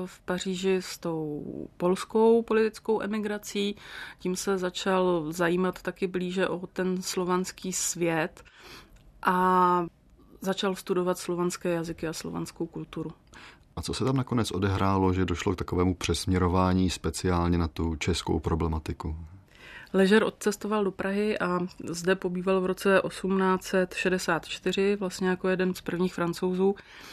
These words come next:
Speaker 1: A setkává se tady s předními představiteli českého politického života, takže vlastně je vtažen do té české politiky a do české společnosti vůbec. Tady je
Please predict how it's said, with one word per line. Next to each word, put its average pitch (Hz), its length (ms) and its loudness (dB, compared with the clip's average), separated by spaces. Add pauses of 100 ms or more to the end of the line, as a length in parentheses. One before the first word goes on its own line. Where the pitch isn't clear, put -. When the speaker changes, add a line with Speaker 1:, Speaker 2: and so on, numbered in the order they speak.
(480)
Speaker 1:
A 180 720 8
setkává 180 580 2
se 185 120 -10
tady 180 400 2
s - 540 -6
předními 185 440 2
představiteli 175 680 -4
českého 175 400 -6
politického 175 580 -4
života, 170 320 -2
takže 170 260 -4
vlastně 170 380 -2
je 180 60 2
vtažen 170 580 0 (580)
do 175 60 -6
té 165 180 0
české 175 300 -4
politiky 156 680 0 (400)
a 170 60 2
do 170 120 2
české 175 360 -2
společnosti 170 680 -2
vůbec. 160 480 0 (560)
Tady 165 240 2
je 185 160 4